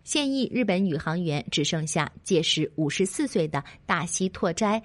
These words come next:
和五十三岁的金井宣茂这两人还能工作，因此必须培养年轻一代的宇航员。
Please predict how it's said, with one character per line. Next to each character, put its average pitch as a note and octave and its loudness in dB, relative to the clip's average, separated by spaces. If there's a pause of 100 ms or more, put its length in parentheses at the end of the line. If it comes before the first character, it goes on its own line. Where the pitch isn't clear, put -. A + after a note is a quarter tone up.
(120)
和 F3 2
五 D3 0
十 D#3+ 0
三 D4 -4
岁 G#3+ 0
的 D3+ -2
金 D#4+ 0
井 D#3+ 0
宣 C4+ -2
茂 C#4+ 0
这 A#3+ 2
两 E3 0
人 C#3 0
还 D3 0
能 C#3 -2
工 D3+ 0
作， D3+ 0 (240)
因 D4+ 0
此 - 0
必 A#3 4
须 A#3+ 0
培 F3 2
养 D#3+ 2
年 D#3+ 0
轻 B3+ 0
一 E3+ 2
代 D#3+ 0
的 D3 2
宇 C#3 0
航 D3 -2
员。 C#3 0